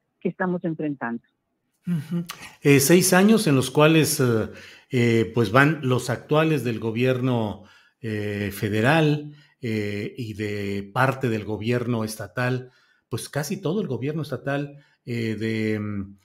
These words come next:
Speaker 2: a, a cargo de Javier Corral, una parte del gobierno federal peñista y la parte actual obradorista, y nadie se dio cuenta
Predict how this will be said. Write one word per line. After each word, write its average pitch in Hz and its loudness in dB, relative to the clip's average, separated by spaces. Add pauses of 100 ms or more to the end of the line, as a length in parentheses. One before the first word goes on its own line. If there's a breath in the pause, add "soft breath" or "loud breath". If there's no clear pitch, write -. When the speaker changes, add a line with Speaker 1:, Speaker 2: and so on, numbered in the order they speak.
(160)
Speaker 2:
a, 113 -8
a 120 -8
cargo 131 0
de 117 -2
Javier 113 -6
Corral, 143 -2 (180 soft breath)
una 165 2
parte 165 0
del 127 -4
gobierno 135 -4
federal 147 -4
peñista 196 -4
y 131 -12
la 113 -10
parte 131 -6
actual - -8
obradorista, 117 -6
y 135 -2
nadie 185 -2
se 185 -6
dio 180 -4
cuenta 196 -4